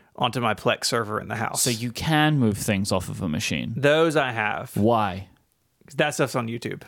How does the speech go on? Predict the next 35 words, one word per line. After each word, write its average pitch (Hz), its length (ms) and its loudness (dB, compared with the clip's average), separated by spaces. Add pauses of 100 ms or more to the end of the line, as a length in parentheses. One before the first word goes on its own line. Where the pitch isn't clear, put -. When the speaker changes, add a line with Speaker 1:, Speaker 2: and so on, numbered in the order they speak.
(220)
Speaker 1:
all 107 180 0
of - 60 -8
it, - 160 -12 (280)
almost - 280 -4
all 98 120 -4
of - 100 -10
it. - 80 -14 (280)
Speaker 2:
And 110 240 2
the 110 100 2
stuff 127 280 2
that 113 80 -2
you 104 140 0
have 101 160 2
on 98 120 4
there 95 140 2
is - 140 -2
not - 120 0
available 92 440 0
anywhere 90 300 2
else, 92 200 0
like 92 200 -2
on 90 100 0
your 90 200 0
own 90 100 0
website? 110 440 -2 (260)
Speaker 1:
Uh, 131 320 2
the 135 160 0
stuff 180 260 4
that 170 120 4
I 156 60 4
have, 143 240 2
like, 135 140 2
in 123 140 2
Devon 123 400 2
Think - 640 -2